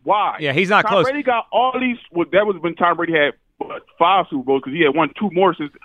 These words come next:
Speaker 1: like, oh, well, one, like, he won with the Patriots and with, uh, with the Bucks. But, like, they used to be talking about this dude, like, "Okay, Tom Brady, Aaron Rodgers, Tom Brady, Aaron Rodgers, Tom Brady, Aaron Rodgers, like,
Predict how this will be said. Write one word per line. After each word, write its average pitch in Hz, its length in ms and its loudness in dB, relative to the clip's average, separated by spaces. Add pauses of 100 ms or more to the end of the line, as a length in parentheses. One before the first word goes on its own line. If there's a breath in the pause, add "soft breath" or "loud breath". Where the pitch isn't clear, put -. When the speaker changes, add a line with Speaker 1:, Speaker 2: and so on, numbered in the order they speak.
(160 loud breath)
Speaker 1:
like, 165 220 0 (100)
oh, 151 80 2
well, 147 140 0
one, 175 220 -2 (160)
like, 135 140 2
he - 80 -2
won 160 140 2
with 139 120 -2
the - 80 -8
Patriots 160 320 0
and 147 60 -4
with, 147 140 -4
uh, 139 220 0
with 135 140 -8
the 123 60 -10
Bucks. 185 280 -2
But, 165 80 -4
like, 165 160 0 (240 soft breath)
they 196 60 -2
used 269 140 -6
to 220 60 -14
be 208 100 -16
talking 226 300 -2
about 185 160 -2
this 175 120 -10
dude, 190 180 -6
like, 147 120 2
"Okay, 147 200 -4
Tom 160 300 0
Brady, 143 240 -4
Aaron 143 100 -4
Rodgers, 117 220 0
Tom 156 140 2
Brady, 147 120 0
Aaron 135 140 2
Rodgers, 101 180 0
Tom 147 140 2
Brady, - 140 -12
Aaron 135 100 -4
Rodgers, 107 160 -4 (180)
like, 139 180 0